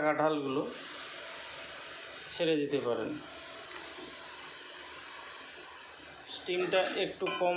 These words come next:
রাখতে হবে, কারণ যেহেতু তেল নাই, একটু রিস্ক আছে সব সময়। মোটামুটি একটা কাঁঠাল, কাঁচা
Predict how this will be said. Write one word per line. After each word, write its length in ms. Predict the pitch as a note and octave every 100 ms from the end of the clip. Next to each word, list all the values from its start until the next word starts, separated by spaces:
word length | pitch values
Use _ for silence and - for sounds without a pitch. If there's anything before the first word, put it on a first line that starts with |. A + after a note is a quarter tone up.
| E3+
রাখতে 240 | D#3+ - F3+
হবে, 220 | E3 E3+ B3 B3 - E4+ - - - - - - - - - -
কারণ 220 | F3 D#3 D#3+ D3+
যেহেতু 320 | E3 E3+ E3 E3+ D3+
তেল 180 | F3 F3 F3
নাই, 140 | E3 G#3 G#3+ - - - - - - - - F#4 - - - - - - -
একটু 200 | D#3 E3 D#3+
রিস্ক 300 | D#3+ D3+ - - -
আছে 200 | D#3+ D3+ E3+ -
সব 120 | D#3+ D3
সময়। 300 | D#3 D3+ D#3+ - - - - - - - - - - - - - - - - - - - - - - - - - - - - - - - E4 D#4 - C#4+ B3
মোটামুটি 540 | A3+ A3+ G3+ F3+ F3 E3 D3+
একটা 200 | - D#3+ -
কাঁঠাল, 300 | C3 - D#3 E3 - - - - - - - - - - - -
কাঁচা 280 | D3 -